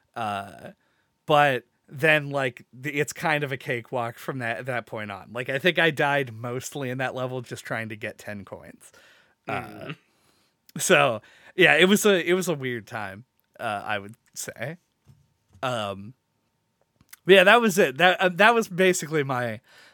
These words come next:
Speaker 1: my thing was I was disappointed that there was so, there would be too much of a time investment for me to actually, uh, get to, like, the final challenge level that I wasn't able to play it.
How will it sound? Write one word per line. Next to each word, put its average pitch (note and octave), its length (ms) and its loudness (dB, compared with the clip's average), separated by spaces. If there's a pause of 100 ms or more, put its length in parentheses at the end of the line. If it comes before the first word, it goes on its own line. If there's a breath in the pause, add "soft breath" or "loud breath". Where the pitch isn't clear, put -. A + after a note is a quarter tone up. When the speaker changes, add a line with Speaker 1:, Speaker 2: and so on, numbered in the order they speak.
Speaker 1:
my C#3+ 200 2
thing A#2+ 420 -6
was A#2+ 340 -6
I F3 140 6
was F#3 180 2
disappointed D3+ 760 -2
that C3 440 -6 (560 soft breath)
there E3+ 220 4
was C#3+ 240 -4
so, F3 440 4
there E3 160 4
would D#3+ 120 -2
be D#3+ 160 -4 (220)
too - 280 -2
much E3 320 -4
of C#3+ 100 -6
a B2+ 60 -6
time C3+ 380 -6
investment A#2 720 -8
for - 180 -12
me A#2+ 300 -10
to A2 640 -12 (420 soft breath)
actually, A2+ 880 -6
uh, F#2+ 480 -12 (720)
get C#3+ 280 2
to, C3 300 -8
like, A2+ 300 -10
the A#2 160 -10
final A#2 500 -8
challenge A2+ 560 -8
level A2+ 360 -10
that A#2+ 120 -10
I A#2+ 80 -4
wasn't A#2+ 360 -8
able G#2+ 160 -10
to G2+ 60 -16
play G#2+ 220 -18
it. B2+ 180 -14